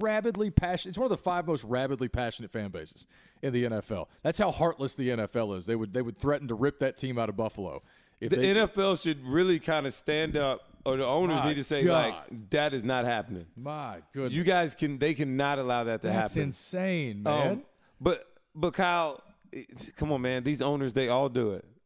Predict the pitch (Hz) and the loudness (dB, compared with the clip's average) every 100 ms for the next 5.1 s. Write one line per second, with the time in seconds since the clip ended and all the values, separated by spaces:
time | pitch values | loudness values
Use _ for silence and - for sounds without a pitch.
0 | _ 165 165 151 147 160 135 147 139 156 | _ 4 4 4 0 -4 -6 -4 0 2
1 | 139 143 135 117 - 139 175 139 170 151 | 0 0 0 0 -4 0 0 0 -2 -2
2 | 110 113 131 113 160 165 127 190 160 185 | -4 -6 -6 -6 -4 -4 -4 -2 -2 -2
3 | 139 196 202 147 123 127 113 123 170 127 | -4 -4 -2 -2 -2 -4 -4 -2 0 0
4 | 135 131 113 - 113 104 - 107 95 107 | -4 -4 -8 -6 -12 -10 -12 -14 -10 -12